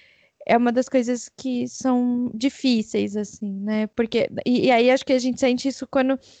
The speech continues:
com crianças pequenas, porque a gente de-,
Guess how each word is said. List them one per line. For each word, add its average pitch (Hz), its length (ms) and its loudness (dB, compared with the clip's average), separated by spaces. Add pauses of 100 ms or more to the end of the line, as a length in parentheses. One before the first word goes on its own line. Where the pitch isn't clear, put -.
(260)
com 277 180 0
crianças 269 400 0
pequenas, 262 920 -2 (240)
porque 277 800 0
a 269 40 0
gente 269 280 -6
de-, 269 160 2